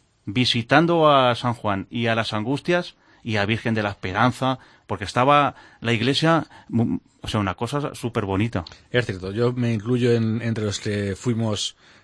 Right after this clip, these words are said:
Speaker 2: a hacer alguna que otra fotografía, por, por razones de, de trabajo no se podía, no podíamos asistir al, al, al encuentro de oración. Eh, pues ojalá te-, tengamos esta tarde también un éxito rotundo.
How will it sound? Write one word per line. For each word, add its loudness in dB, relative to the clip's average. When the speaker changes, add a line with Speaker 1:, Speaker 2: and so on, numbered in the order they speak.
Speaker 2:
a -8
hacer -6
alguna -2
que -8
otra -4
fotografía, -4
por, -4
por -8
razones -6
de, -4
de -4
trabajo -2
no 0
se -4
podía, -2
no -4
podíamos -4
asistir -8
al, -10
al, -10
al -8
encuentro -8
de -6
oración. -12
Eh, 2
pues -8
ojalá 0
te-, -6
tengamos 0
esta -4
tarde 2
también 2
un 2
éxito 0
rotundo. 0